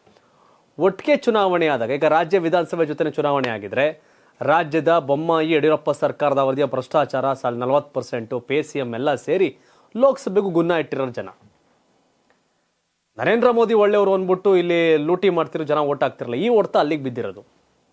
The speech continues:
ಹಾಗಾಗಿ ಒನ್ ನೇಷನ್ ಒನ್ ಪೋಲ್ ಆದ್ರೆ ಹೆಚ್ಚು ಕಮ್ಮಿ ಕಾಂಗ್ರೆಸ್ಗೆ ಪೂರಕ ಅದು ಸ್ಟೇಟಲ್ಲಿ, ಇಂದಿನ ಎಲೆಕ್ಷನ್ಗಳನ್ನ ನೋಡಿದ್ರೆ. But ಬೇಡ ಅಂತಿದ್ದಾರೆ. ಕರ್ನಾಟಕ ಬೇಡ ಅಂದ ತಕ್ಷಣ ಆಗಲ್ಲ. ಅದನ್ನೊಂದು ವಿಷಯ ಗೊತ್ತಿರಲಿ,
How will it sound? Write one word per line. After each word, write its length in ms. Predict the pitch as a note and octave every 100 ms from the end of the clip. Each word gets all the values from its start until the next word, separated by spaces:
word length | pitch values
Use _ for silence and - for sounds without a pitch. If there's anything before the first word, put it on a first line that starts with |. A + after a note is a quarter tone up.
| _ _ _ _ _ _ _ _ _ _ _ _ _ _ -
ಹಾಗಾಗಿ 220 | G3+ G#3+
ಒನ್ 320 | E3+ F3 B3
ನೇಷನ್ 240 | B3+ A#3+
ಒನ್ 160 | G3 F#3+
ಪೋಲ್ 200 | G3 F#3+
ಆದ್ರೆ 160 | F#3 F#3
ಹೆಚ್ಚು 160 | -
ಕಮ್ಮಿ 440 | F3+ F#3 E3+ B2+ -
ಕಾಂಗ್ರೆಸ್ಗೆ 580 | - D#3+ F3+ F3+ - F3
ಪೂರಕ 460 | - C#3 C#3+ -
ಅದು 160 | G#2 G2 _
ಸ್ಟೇಟಲ್ಲಿ, 500 | _ C3+ B2+ A2 F#2+ _ _ _ _ _ _ _ _ -
ಇಂದಿನ 260 | D3 D#3+ D#3
ಎಲೆಕ್ಷನ್ಗಳನ್ನ 540 | C3+ C3+ - B2 A#2+
ನೋಡಿದ್ರೆ. 380 | G#2+ F#2+ F#2+ - _ _ _ -
But 220 | F#3+ C#3+
ಬೇಡ 200 | F#3 A#3+
ಅಂತಿದ್ದಾರೆ. 600 | G#3 D#3+ A#2+ F#2+ G#2+ - _ _ _ -
ಕರ್ನಾಟಕ 500 | D#3+ G3+ A3 G3+ G#3+
ಬೇಡ 280 | E3+ F3+
ಅಂದ 120 | F3 D#3+
ತಕ್ಷಣ 300 | D#3+ - F3
ಆಗಲ್ಲ. 480 | A2 G2 F#2+ - _ _ _ _ -
ಅದನ್ನೊಂದು 280 | D#3+ F#3+ A#3
ವಿಷಯ 200 | F#3 E3
ಗೊತ್ತಿರಲಿ, 460 | A#2+ A2 G#2 D3